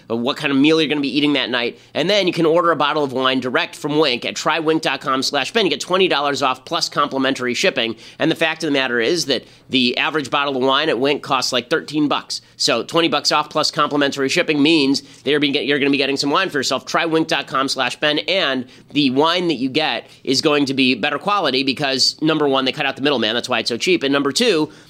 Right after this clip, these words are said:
it's also that they're going to help you pick the wine that best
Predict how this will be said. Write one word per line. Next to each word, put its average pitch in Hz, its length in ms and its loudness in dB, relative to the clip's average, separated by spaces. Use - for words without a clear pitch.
it's 156 160 -2
also 180 380 2
that 139 260 0
they're 156 140 0
going 151 200 2
to 139 120 -6
help 180 340 -6
you 139 180 2
pick - 340 -4
the 160 60 2
wine 135 440 2
that 110 160 -4
best - 320 -4